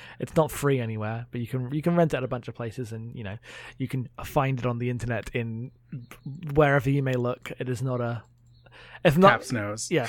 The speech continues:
Speaker 1: Taps knows. Uh, but it's not like some movies where we've had people even struggling to find them through any means.
Speaker 2: Well, like I said, we're not,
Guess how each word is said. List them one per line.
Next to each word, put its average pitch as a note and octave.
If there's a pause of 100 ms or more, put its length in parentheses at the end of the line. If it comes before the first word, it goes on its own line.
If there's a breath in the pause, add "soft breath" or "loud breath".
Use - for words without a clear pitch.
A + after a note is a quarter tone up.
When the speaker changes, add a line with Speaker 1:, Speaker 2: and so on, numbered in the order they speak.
(100)
Speaker 1:
Taps D3+
knows. B2+ (280 loud breath)
Uh, C3
but D#3+
it's D#3+
not G#3
like F3+
some E3+
movies D3
where D3
we've C#3
had C#3
people C3
even C3+
struggling C3+
to A#2
find B2+
them B2
through B2+
any A#2+
means. A#2+ (540 soft breath)
Speaker 2:
Well, G#3
like F3
I D#3+
said, G2+
we're D#3
not, D3